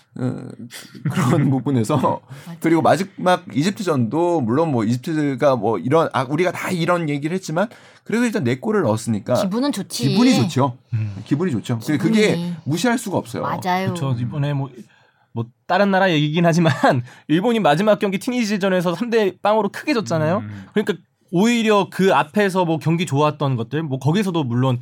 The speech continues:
Speaker 3: 뭐 시차 적응이라든지 여러 가지 이슈가 있긴 했었지만 마지막 삼 대 영 대패하고 나니까 앞에 거 뭐 잘했던 거 다 없어지고
Speaker 4: 그거는
Speaker 3: 엄청난
Speaker 4: 이제 여론이
Speaker 3: 뭐
Speaker 4: 그런 거고.
Speaker 1: 그렇죠.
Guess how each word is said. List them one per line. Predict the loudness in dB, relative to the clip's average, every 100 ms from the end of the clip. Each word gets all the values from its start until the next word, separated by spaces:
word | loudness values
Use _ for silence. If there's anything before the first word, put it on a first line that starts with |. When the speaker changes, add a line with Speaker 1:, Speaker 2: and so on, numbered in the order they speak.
| -6
Speaker 3:
뭐 | -10
시차 | -8 -6 -2
적응이라든지 | 0 0 0 -2 -2 -2 -2
여러 | 0
가지 | 0 0
이슈가 | -2 -4 -4
있긴 | -4 -2
했었지만 | -4 -2 -4 -2 0 0 -2 -10 -18
마지막 | 0 2 2 0
삼 | -2 -4
대 | 0
영 | 0
대패하고 | 0 0 2 2
나니까 | 2 0 0 -2
앞에 | -2 -4
거 | 0
뭐 | 0 0
잘했던 | -4 -6 -8
거 |
다 | -8 0 0
없어지고 | 0 -2 0 0 0 0 -4 _ _ -4
Speaker 4:
그거는 | 0 2
Speaker 3:
엄청난 | 2 2 2 2
Speaker 4:
이제 | 2
여론이 | 2 2 2
Speaker 3:
뭐 | 0
Speaker 4:
그런 | 0 0
거고. | 0
Speaker 1:
그렇죠. | 2 4 4